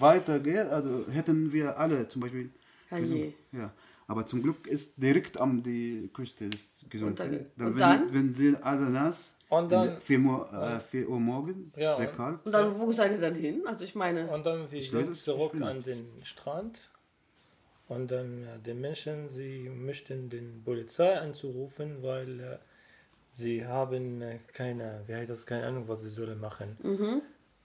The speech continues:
Speaker 3: Die Polizei, sie sind angekommen, sie haben die Schleuse nicht gefunden. Die Polizei, sie interessieren für Schleuse, sie möchten die Schleuse festnehmen, warum, wie
Speaker 2: Ja.
Speaker 3: heißt das, es ins,
Speaker 2: Euch nicht.
Speaker 3: ins, wie heißt das, es ins, äh, gefährliche Zone bringen und hilft uns nicht.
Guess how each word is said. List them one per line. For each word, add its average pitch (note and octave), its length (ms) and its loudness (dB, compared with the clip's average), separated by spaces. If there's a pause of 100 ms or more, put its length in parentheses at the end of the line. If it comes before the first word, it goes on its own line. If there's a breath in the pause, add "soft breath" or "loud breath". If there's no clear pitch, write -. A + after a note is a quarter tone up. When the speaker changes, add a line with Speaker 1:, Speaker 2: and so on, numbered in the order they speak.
Speaker 3:
Die A#2+ 100 4
Polizei, B2 400 2
sie B2+ 100 -6
sind C3+ 240 -6
angekommen, C3+ 640 -2
sie B2 180 -10
haben B2+ 280 -4
die A2 40 -8
Schleuse C#3 400 0
nicht C3 200 -10
gefunden. C#3+ 500 -10 (640)
Die C3 280 0
Polizei, C3 420 0
sie C#3+ 120 -4
interessieren C#3+ 540 -6
für C3+ 140 -6
Schleuse, A#2+ 400 0
sie A2+ 120 -8
möchten C3 360 -8
die A#2 80 -14
Schleuse B2+ 400 0
festnehmen, A2+ 500 -8
warum, A2+ 440 -6 (320 soft breath)
wie - 80 -6
Speaker 2:
Ja. F3+ 100 2
Speaker 3:
heißt A#2 140 -4
das, B2 160 -6
es A2+ 140 -14
ins, B2 180 -10
Speaker 2:
Euch F3+ 220 -2
nicht. D#3 420 -2
Speaker 3:
ins, B2+ 400 -8
wie B2 100 0
heißt B2 140 -4
das, B2 160 -8
es A#2+ 160 -10
ins, B2 400 -12
äh, A#2+ 100 -10
gefährliche B2 600 -6
Zone B2+ 340 -10
bringen C#3 420 -8 (720 soft breath)
und B2 280 -2
hilft - 280 -4
uns C3 280 -6
nicht. D3+ 340 -2